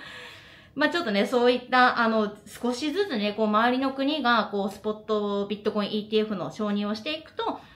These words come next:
まあ、日本もね、あの、そのうち、もしかしたら来るんじゃないかな、みたいな感じで、このニュースを見ていました。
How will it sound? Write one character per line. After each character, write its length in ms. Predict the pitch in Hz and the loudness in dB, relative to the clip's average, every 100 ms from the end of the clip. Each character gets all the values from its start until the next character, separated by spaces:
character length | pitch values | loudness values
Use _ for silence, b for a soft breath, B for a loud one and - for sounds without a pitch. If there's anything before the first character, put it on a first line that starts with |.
| B | B
ま 120 | 294 | 2
あ、 40 | |
日 120 | 254 | 2
本 200 | 285 302 | 2 2
も 120 | 226 139 | 0 -2
ね、 240 | 165 202 B B B | -6 -8 B B B
あ 80 | 202 | 0
の、 180 | 202 185 | 2 0
そ 160 | - | 0
の 140 | 233 220 | 2 4
う 80 | 220 | 0
ち、 380 | - 311 - - - | -2 -10 -12 -18 -10
も 140 | 196 | -10
し 100 | - | -10
か 160 | - 190 | -14 -16
し 120 | - | -16
た 120 | 214 | -16
ら 100 | 302 403 - _ _ | -16 -18 -20 _ _
来 160 | 247 214 | 4 4
る 120 | 202 | 4
ん 20 | |
じ 60 | 190 | 2
ゃ 40 | |
な 120 | 208 | 2
い 60 | 226 | 2
か 80 | 233 | 2
な、 180 | 311 320 | 2 2
み 80 | |
た 100 | 233 | 2
い 40 | 214 | 2
な 100 | 202 | 2
感 240 | 208 202 | 0 -2
じ 80 | 190 | -2
で、 200 | 208 202 | -2 -2
こ 120 | 208 | -2
の 100 | 196 | -2
ニ 140 | 196 196 | 0 0
ュ 40 | |
ー 20 | |
ス 120 | 196 | -2
を 160 | 196 277 | -4 -2
見 160 | 233 214 | -2 -2
て 180 | 196 - | -6 -6
い 80 | 185 | -6
ま 220 | 185 196 | -4 -4
し 100 | - | -2
た。 300 | 190 160 | -2 -2